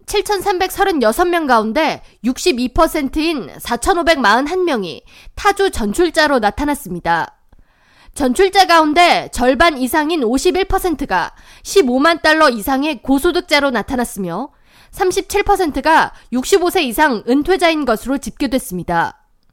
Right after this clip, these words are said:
이에 반해 인구가 크게 증가하고 있는 플로리다주의 경우 증가한 세수의 거의 삼분의 일, 즉 백억 달러 이상이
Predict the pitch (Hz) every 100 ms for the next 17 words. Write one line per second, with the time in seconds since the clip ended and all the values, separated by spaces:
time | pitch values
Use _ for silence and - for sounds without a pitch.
0 | _ - 269 311 294 320 311 180 - 262
1 | 294 330 359 359 392 392 381 277 311 311
2 | 285 277 285 339 190 156 392 403 370 330
3 | 269 240 208 190 170 123 - - - 285
4 | 302 349 381 370 415 359 381 370 240 233
5 | 311 320 - 403 392 330 269 196 - -
6 | - - 320 269 - - - 247 294 359
7 | - 370 339 254 226 311 277 339 175